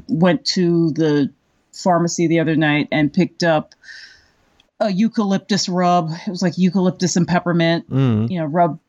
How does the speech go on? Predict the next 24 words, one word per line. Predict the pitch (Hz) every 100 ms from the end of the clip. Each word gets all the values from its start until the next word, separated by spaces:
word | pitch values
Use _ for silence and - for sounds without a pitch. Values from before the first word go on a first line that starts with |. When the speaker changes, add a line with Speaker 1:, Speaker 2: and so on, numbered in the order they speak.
| -
Speaker 1:
that | 196 180 -
on | 175 170
her | 170
chest, | 147 175 165 160 -
Speaker 2:
Chest, | 123 113 -
Speaker 1:
just | 113
Speaker 2:
yeah. | 110
Speaker 1:
to | 110
make | 165
sure | - 180 160
that | 160 -
the, | 160 156 147
that | 165 156
the | 165 151
airways, | 156 156 160 160 147 - - - - -
uh, | 160 143
stayed | - 170 165
open. | 165 147 165 156 156 156
Uh, | - 151
I | 147 160
got | 180 165
another | 165 170
one | 160 160
that's, | 156 -